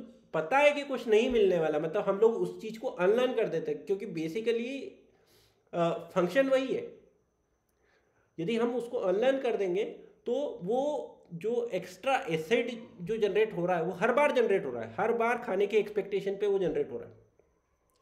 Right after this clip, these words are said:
तो वो धीरे धीरे वो release क-, कम होने लग जाता है। Food भी नहीं मिल रहा है, expectation भी कम हो गई है,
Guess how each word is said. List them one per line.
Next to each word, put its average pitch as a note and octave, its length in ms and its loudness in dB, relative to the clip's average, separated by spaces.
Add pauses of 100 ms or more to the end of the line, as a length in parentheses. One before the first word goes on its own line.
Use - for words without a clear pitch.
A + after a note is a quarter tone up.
(300)
तो G#3 80 -2
वो A#3 100 4
धीरे G3 260 2
धीरे C4 200 0
वो C4 140 0
release A3+ 440 -4
क-, F#3+ 240 -6
कम A3 120 4
होने A3+ 220 2
लग F#3+ 160 0
जाता E3 260 -4
है। - 280 -10 (440)
Food A#3+ 320 -4
भी C#4 120 -4
नहीं B3+ 180 0
मिल A#3+ 140 0
रहा A3+ 140 2
है, A#3 340 -2
expectation G#3 580 -2
भी A#3+ 100 -6
कम A3+ 160 -4
हो G#3+ 140 2
गई G3 160 0
है, A3+ 120 -2